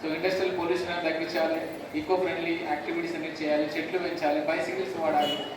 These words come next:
ఎక్కువ శాతం ఎంత ఎక్కువ శాతం ఏసీ కానీ రిఫ్రిజిరేటర్ కన్సంప్షన్ కూడా,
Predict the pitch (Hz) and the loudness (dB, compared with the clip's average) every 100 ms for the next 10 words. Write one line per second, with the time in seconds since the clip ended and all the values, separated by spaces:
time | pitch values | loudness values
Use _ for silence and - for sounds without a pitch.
0 | - - - - 202 190 196 185 - 226 | -10 -10 -8 -4 2 2 2 0 -2 -2
1 | 220 220 196 196 196 180 - 202 190 185 | 0 0 0 0 2 2 2 2 4 4
2 | 190 165 185 185 190 185 175 165 175 185 | 2 0 0 0 2 0 -2 -2 -2 -2
3 | - 180 - | -2 -6 -4